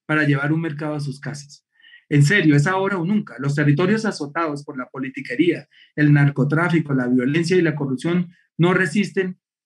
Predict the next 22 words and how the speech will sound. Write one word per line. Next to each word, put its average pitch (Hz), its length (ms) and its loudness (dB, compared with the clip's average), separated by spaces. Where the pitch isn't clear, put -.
cuatro 180 320 -2
años 175 200 -4
más 170 180 -8
de 170 80 -2
uribismo. 131 480 -6
Háganlo 240 440 4
por 170 140 -4
esos 196 240 -8
compatriotas 170 680 -6
abandonados 143 760 -2
a 143 80 0
su 143 160 -2
suerte, - 420 -6
si 165 160 0
es 160 120 2
que 190 120 0
no 185 180 0
quieren 185 500 -2
hacerlo 147 440 0
por 151 120 -4
ustedes 135 380 0
mismos. 117 440 -4